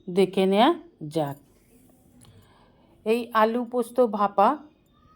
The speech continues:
পাতে থাকলে এক থালা ভাত নিমিষেই শেষ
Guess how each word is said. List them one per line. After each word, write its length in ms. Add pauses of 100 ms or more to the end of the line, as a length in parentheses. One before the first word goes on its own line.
(920)
পাতে 380
থাকলে 420 (500)
এক 180 (100)
থালা 260 (120)
ভাত 220 (120)
নিমিষেই 600 (280)
শেষ 280